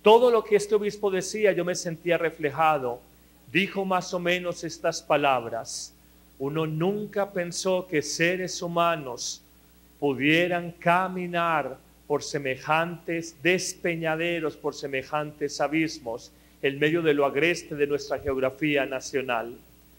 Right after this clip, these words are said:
Solo quien ha vivido el dolor de un secuestro puede ser más sensible frente al secuestrado y su familia".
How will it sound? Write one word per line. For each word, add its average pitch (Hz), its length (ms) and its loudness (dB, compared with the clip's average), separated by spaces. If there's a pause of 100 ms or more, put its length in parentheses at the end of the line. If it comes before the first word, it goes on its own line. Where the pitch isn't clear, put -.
(360)
Solo 190 480 4
quien 175 160 -2
ha 170 80 6
vivido 185 400 0
el 175 160 0
dolor 170 540 4
de 160 80 0
un 156 100 -4
secuestro 165 920 -4 (480)
puede 185 320 4
ser 185 240 -2
más 175 420 2
sensible 196 1000 -2 (360)
frente 151 400 2
al 139 120 2
secuestrado 151 840 2
y 151 60 -4
su 160 140 -8
familia". 135 680 -4